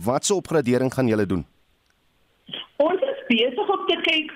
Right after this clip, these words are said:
Speaker 2: ons het begin om, om boorgate te boor in, in sommige van ons areas, uh, soos in Mulgrove en Newton Park en al die ander areas waar ons nou weet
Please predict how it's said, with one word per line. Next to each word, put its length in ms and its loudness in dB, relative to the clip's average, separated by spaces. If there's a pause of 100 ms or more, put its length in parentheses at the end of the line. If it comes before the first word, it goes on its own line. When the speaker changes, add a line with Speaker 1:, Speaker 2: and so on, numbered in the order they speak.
(140)
Speaker 2:
ons 220 2
het 180 -4
begin 540 -2
om, 260 0
om 200 4
boorgate 800 0
te 80 0
boor 420 2 (640)
in, 140 0
in 160 2
sommige 420 0
van 160 0
ons 260 -4
areas, 640 0 (540)
uh, 300 0
soos 140 -4
in 200 4
Mulgrove 640 2
en 140 2
Newton 360 2
Park 320 0
en 160 -4
al 120 2
die 140 -6
ander 200 0
areas 480 -2
waar 300 0
ons 180 -2
nou 180 2
weet 340 2